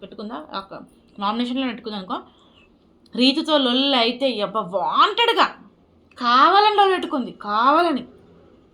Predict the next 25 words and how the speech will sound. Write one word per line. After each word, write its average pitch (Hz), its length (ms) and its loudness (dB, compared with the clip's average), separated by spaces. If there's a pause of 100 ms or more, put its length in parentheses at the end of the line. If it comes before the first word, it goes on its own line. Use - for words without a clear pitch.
(360)
అది 247 120 -4
ఎంతవరకు 311 300 0
కరెక్ట్? 311 260 -4 (880)
And 262 100 0
డెమోన్ 247 300 2
పవన్తో 349 300 0
ఏమన్నది 294 460 -4
ఆయిషా? 262 480 -4 (880)
ఆ, 220 580 -10
నేనేమో 233 280 -4
ఆమెను 311 180 0
టార్గెట్ 240 360 0
చేసి 277 160 -6
మాట్లాడడం 233 420 -4
లేదు. 214 380 -8 (120)
So, 233 260 -6 (1160)
ఏమంటారు, 233 300 -6
అడ్డదిడ్డంగా 269 560 0
వెళ్తే 302 460 0 (420)
రిజల్ట్ 269 400 0
అనేది 339 280 -2
ఎలా 294 220 6
ఉంటుందని 302 500 0
చెప్తున్నా 262 360 -2
అనమాట. 208 300 -6